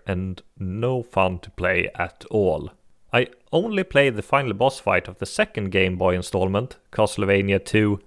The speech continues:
Belmont's Revenge, but despite feeling much, much better, I had zero desire to play more of it than the final boss. The last game in the collection,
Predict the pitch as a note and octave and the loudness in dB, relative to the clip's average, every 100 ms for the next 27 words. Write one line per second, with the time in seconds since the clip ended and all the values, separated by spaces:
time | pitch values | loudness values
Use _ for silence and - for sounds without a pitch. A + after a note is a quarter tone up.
0 | - G#2+ F#2+ F#2 F#2+ - G#2 B2+ B2+ - | -2 2 4 2 -2 -2 2 2 2 -6
1 | - _ - D3+ - G3 G#3+ G#3 - E3+ | -14 _ -4 -4 0 2 2 0 -2 0
2 | D3+ C3+ A#2 - E3 A3 - - B2 B2 | 2 0 -2 -8 -2 0 -2 -8 -2 0
3 | B2 - - A2+ - G2+ A2+ - _ _ | 0 -2 0 0 2 0 0 -2 _ _
4 | - C3 A#2+ B2 - - G3+ F#3 D#3+ A#2 | 0 2 2 0 -4 -2 2 4 4 0
5 | - G#2 F#2+ G2+ G2+ - - - - F#2 | 2 2 4 2 0 -6 -12 -10 0 2
6 | F#2 F2+ F2+ F#2 F2+ - F2 - - - | 2 0 0 2 0 -2 -6 -8 -20 -4
7 | F#2 F#2 - F#2 E2+ F2 F2+ G#2+ F#2 - | -2 -2 -2 -2 -2 -2 0 2 2 -2
8 | - - _ _ G#2 A2 A#2+ E3 G3 - | -12 -16 _ _ -6 0 2 2 0 0
9 | A2 G2 F#2+ F#2 F#2 F#2 - G2 G2 | 2 2 0 -4 0 0 0 -2 -2